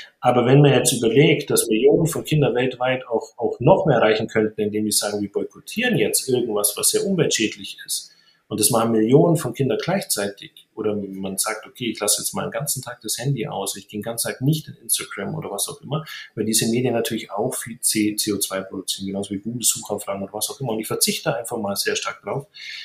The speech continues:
Äh, dann würden wir noch mehr erreichen. Und so, das ist das, was ich meine, dass da könnte jeder seinen Teil mit beitragen. Das ist mal wieder bei dem gesellschaftlichen Konzept. Das bringt nichts, die da oben und wir da unten, sondern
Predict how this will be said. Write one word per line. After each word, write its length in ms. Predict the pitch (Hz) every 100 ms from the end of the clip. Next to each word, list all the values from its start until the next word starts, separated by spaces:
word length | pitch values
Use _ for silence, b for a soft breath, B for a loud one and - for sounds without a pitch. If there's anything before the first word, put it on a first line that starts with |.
| B B -
Äh, 160 | 113
dann 380 | 107 117 135 120
würden 160 | 147 147
wir 80 | 151
noch 260 | 170 -
mehr 160 | 127 110
erreichen. 580 | 101 95 95 - 98 92
Und 140 | 98
so, 320 | 120 123 127 -
das 160 | 127 127
ist 140 | -
das, 160 | 117 120
was 160 | 110
ich 160 | 110 -
meine, 260 | 107 135
dass 160 | 127 -
da 80 | 110
könnte 240 | - 113
jeder 140 | 123 123
seinen 240 | 117 107
Teil 180 | 117 110
mit 140 | 107
beitragen. 380 | 107 139 127 107
Das 100 | 101
ist 60 | 113
mal 120 | 107
wieder 160 | 107
bei 80 | 104
dem 140 | 104 101
gesellschaftlichen 720 | - 135 131 - - - -
Konzept. 480 | - - - 92 - B B B -
Das 180 | -
bringt 300 | 131 131 -
nichts, 400 | 127 151 - -
die 100 | 131
da 140 | 123 113
oben 380 | 131 147 160 123
und 160 | 110
wir 80 | 120
da 80 | 113
unten, 500 | - 160 170 - 160
sondern 400 | - 135 127